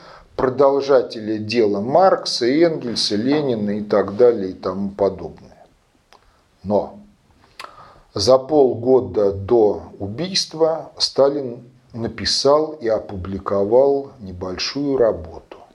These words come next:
«Экономические проблемы социализма в С С С Р».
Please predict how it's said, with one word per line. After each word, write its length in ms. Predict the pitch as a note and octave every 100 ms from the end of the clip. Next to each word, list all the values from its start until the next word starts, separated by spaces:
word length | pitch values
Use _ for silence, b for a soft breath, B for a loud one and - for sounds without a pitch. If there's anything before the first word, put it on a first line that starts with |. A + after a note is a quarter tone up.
| _
«Экономические 1000 | G2+ - G2+ A#2 C#3+ E3+ E3+ - - F#2
проблемы 640 | F2 - F#2+ G#2 D3 D#3 B2+
социализма 840 | - - - F2+ G2+ A#2+ G#2+ G#2+
в 200 | G2 G2+
С 200 | - G2+
С 40 |
С 220 | - - D#2
Р». 200 | -